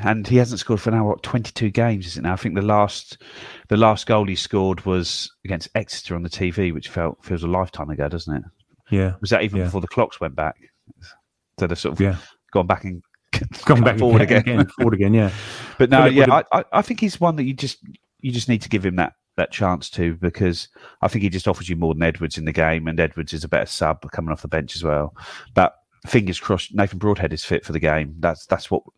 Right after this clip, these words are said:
Speaker 1: that's who we all want to see, isn't it? That's, that's why we've paid one and a half million for a player who's twenty-five in January to get us out of this league this season, not to,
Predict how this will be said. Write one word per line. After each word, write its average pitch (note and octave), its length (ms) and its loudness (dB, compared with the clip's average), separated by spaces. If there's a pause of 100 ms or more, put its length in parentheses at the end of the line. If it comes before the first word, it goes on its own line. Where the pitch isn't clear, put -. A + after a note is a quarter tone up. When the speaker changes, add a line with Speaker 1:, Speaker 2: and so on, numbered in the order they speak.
(360)
Speaker 1:
that's A2 180 2
who A2 80 0
we G#2 140 4
all G2 100 2
want D#2 200 -6
to - 60 -10
see, F#2 220 0
isn't F2 160 -4
it? D#2 220 -2
That's, - 220 -6 (400)
that's - 180 -4
why F#2 120 4
we've E2+ 160 -4
paid F2 260 0
one E2+ 160 -2
and D#2+ 80 -4
a E2 40 -6
half E2+ 200 0
million E2+ 240 0
for D#2+ 120 -6
a D#2 40 -4
player D#2+ 420 0
who's D#2+ 280 -10 (200)
twenty-five E2 640 -2
in D#2 120 -8
January C2 520 -6 (320)
to - 80 -6
get E2+ 140 0
us A#1+ 120 -4
out F2+ 100 2
of - 60 -8
this - 140 -14
league E2 200 -2
this - 160 -6
season, C#2+ 380 -4
not D#2+ 220 -6
to, D2+ 320 0